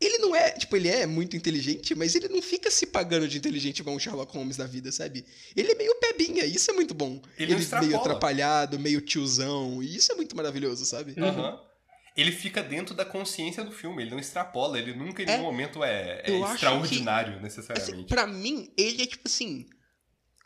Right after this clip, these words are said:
Speaker 1: como seria se realmente na vida real existisse um, um detetive que é muito, muito, muito, muito bom, muito inteligente, sabe? Ele é um det-,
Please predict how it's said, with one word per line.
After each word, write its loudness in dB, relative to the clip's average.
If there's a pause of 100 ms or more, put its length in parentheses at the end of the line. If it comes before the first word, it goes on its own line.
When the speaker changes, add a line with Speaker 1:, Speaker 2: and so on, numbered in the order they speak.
(200)
Speaker 1:
como -2
seria 0 (480)
se 2 (340)
realmente 0
na 2
vida -4
real 2
existisse -2
um, -6
um -2
detetive -4
que -4
é 0
muito, -2 (300)
muito, 0
muito, -4
muito -2
bom, -4
muito -4
inteligente, -6
sabe? -2
Ele 0
é 0
um -4
det-, -2